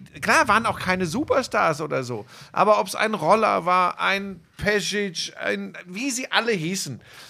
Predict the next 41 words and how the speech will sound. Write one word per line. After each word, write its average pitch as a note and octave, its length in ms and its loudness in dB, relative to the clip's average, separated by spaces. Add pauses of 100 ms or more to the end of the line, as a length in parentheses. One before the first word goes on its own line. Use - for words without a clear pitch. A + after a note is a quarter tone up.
(160)
ähm, E3 460 2
es D3 160 -10
war F3+ 260 6
immer C#4+ 320 2
so, A3+ 240 -2
dass F3 200 -2
jeder G3+ 340 -2
wusste, F#3 500 -4
okay, F#3 440 2 (640)
äh, - 60 -6
am C3 300 0
Ende F#3+ 400 -2
wissen G3 180 -4
wir, F3 100 0
wo F3 80 -2
der E3 120 2
Ball D3+ 180 2
hin F3 160 -2
muss, G#3 180 -6
wenn's D#3+ 160 -6
um D3 80 -8
die C3+ 140 -4
Wurst A3 300 0
geht A3+ 360 -6
und D3+ 160 -10
der C#3 80 0
macht F#3 240 -2
das G3+ 160 -2
schon F#3 220 -4
und D3+ 160 -8
keiner A3 400 2
wird A#3 120 -2
uns G3+ 120 -4
auf F3 120 -2
einer F#3 100 0
Pressekonferenz F#3+ 680 -2
auch E3 100 0
nur F3 260 0
eine G#3 220 2
Frage F3 360 2
stellen. C#3 300 4